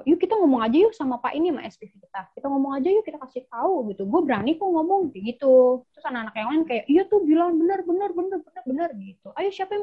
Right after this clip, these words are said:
mau nemenin gue?" kayak gitu-gitu. Nah, aku kan waktu itu anaknya, eh, gampang terprovokasi ya. Terus gue bilang, "Iya, ayo dong, siapa nih yang temenin gue?" gitu. "Ayo deh,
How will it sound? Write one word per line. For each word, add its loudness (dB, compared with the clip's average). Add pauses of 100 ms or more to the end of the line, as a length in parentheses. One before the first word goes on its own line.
mau 2
nemenin 2
gue?" 4 (160)
kayak -10
gitu-gitu. -16 (400)
Nah, -10 (320)
aku 2
kan 2 (100)
waktu 0
itu 6 (420)
anaknya, 2 (600)
eh, 2
gampang -2
terprovokasi -2
ya. -18 (720)
Terus -2
gue 4
bilang, 2 (560)
"Iya, 2
ayo 4
dong, 0
siapa -4
nih 0
yang -8
temenin 2
gue?" 2 (180)
gitu. -8
"Ayo -2
deh, 4